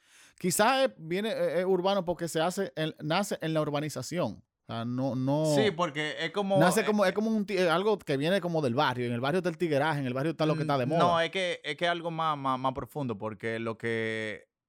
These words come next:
Speaker 2: ahí viene el clasismo, un ejemplo, porque lo que quieren es como, eh, dividir la, la cosa como por área, porque, un ejemplo, cuando tú dices algo rural, no es lo mismo que algo urbano, son cosas,
Speaker 1: Exactamente,
Speaker 2: son cosas bien
Speaker 1: urbanización,
Speaker 2: diferentes.
Speaker 1: eh, ya civilización, es ciudad,
Speaker 2: Entonces,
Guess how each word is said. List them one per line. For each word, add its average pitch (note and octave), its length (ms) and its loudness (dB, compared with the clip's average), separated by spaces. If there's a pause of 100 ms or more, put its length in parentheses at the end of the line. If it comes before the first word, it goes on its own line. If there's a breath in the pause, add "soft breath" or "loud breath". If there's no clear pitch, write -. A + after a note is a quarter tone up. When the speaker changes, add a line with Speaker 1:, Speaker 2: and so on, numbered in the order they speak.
(300)
Speaker 2:
ahí B2 160 0
viene F3 180 0
el C#3+ 80 -6
clasismo, C3 640 -4
un A#2 140 -4
ejemplo, G#2+ 560 -2
porque A#2+ 260 -2
lo B2 180 -2
que A2+ 140 -6
quieren C#3 200 -2
es C#3+ 40 -8
como, C#3 540 -2
eh, A2+ 200 0
dividir A#2+ 600 -2
la, B2+ 320 2
la A2+ 120 -6
cosa B2+ 220 -10
como C3+ 180 -4
por A#2 200 -4
área, B2 240 -4
porque, A2+ 180 -10
un B2 80 -4
ejemplo, B2+ 420 -2
cuando A#2 280 -2
tú B2+ 200 -8
dices C#3+ 280 0
algo C#3 260 0
rural, C3+ 460 2 (260 soft breath)
no A#2+ 160 -6
es B2+ 60 -2
lo C3 80 -4
mismo C3 180 -4
que B2+ 80 -4
algo A#2+ 200 -2
urbano, B2 420 -2
son A#2 80 2
cosas, A#2+ 260 4
Speaker 1:
Exactamente, C3+ 460 2
Speaker 2:
son C3+ 100 2
cosas C#3+ 320 6
bien D3 140 4
Speaker 1:
urbanización, D#3+ 260 4
Speaker 2:
diferentes. E3+ 320 2
Speaker 1:
eh, D#3 40 0
ya D#3 120 2
civilización, D#3 840 0
es C#3+ 80 -4
ciudad, F#3 380 2
Speaker 2:
Entonces, F#3 580 0